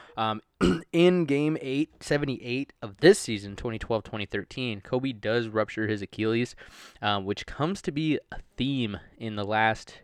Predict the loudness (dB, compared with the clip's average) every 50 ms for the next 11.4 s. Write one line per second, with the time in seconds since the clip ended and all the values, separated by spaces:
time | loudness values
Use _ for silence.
0 | _ -20 -10 -2 0 2 2 2 2 2 4 4 4 4 2 2 -2 -6 -12 -20
1 | -20 -20 -20 -20 -20 -20 -10 _ -4 -4 -2 -2 2 4 4 4 4 2 -2 -2
2 | 0 -2 -2 -2 -2 -2 -2 -2 -2 -2 -6 _ _ _ _ _ _ _ _ _
3 | _ _ _ -20 -10 -6 -4 -4 -2 -2 -2 -2 -2 -2 -2 -2 -2 -2 -4 -4
4 | -4 -6 -6 -6 -10 -18 _ _ _ _ _ -2 -2 -2 -2 -2 -4 -6 -4 -4
5 | 0 0 0 0 -2 -6 -8 -6 -6 -6 -8 -10 -12 -8 -6 -4 -2 -2 -2 -2
6 | -4 -6 -8 -14 _ -20 -20 -20 -20 -20 -20 -14 _ -6 -2 -2 -2 -4 -4 -4
7 | -2 -2 -2 -2 -2 -2 -2 -4 -4 -6 -8 -8 -8 -8 -8 -4 0 2 2 2
8 | 2 0 -4 -6 -6 -6 -6 -10 -12 -14 -14 -12 -10 -10 -10 -8 -2 -2 -2 0
9 | 0 -2 -2 0 0 2 2 0 -2 -4 -4 -6 -6 -6 -6 -6 -6 -4 -4 -4
10 | -6 -6 -6 -4 -4 -2 0 2 6 6 8 8 6 4 2 -4 -10 -18 -20 -20
11 | -20 -18 -6 -4 -4 -4 -4